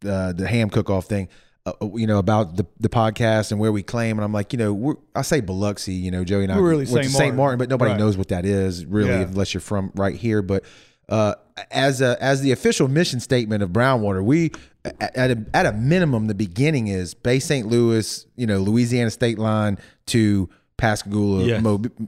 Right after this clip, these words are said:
Speaker 3: Yeah,
Speaker 1: uh,
Speaker 3: I like
Speaker 1: Alabama
Speaker 3: that.
Speaker 1: line. That, that's, we claim that as t-, our home turf for what we wanna promote. I didn't grow up in Pascagoula. I didn't grow up in Bay Saint Louis or Pass
Speaker 3: Right.
Speaker 1: Christian, but the Mississippi Gulf Coast is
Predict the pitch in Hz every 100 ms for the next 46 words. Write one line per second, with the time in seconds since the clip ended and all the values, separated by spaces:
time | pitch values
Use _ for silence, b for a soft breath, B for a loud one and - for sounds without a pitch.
0 | - 101 104 101 113 110 113 131 107 95
1 | 85 92 127 110 147 170 - 127 160 175
2 | 190 147 131 107 - - - 110 104 113
3 | 101 117 104 110 107 117 - b b 117
4 | 110 110 104 - 95 104 95 - - b
5 | - 135 151 135 143 139 135 139 - 127
6 | 131 147 107 101 113 98 107 113 107 107
7 | 117 127 - 95 B B - 120 123 -
8 | 123 117 104 b b b - 107 90 107
9 | 160 156 - 160 139 139 135 113 123 131
10 | 110 95 - 101 98 92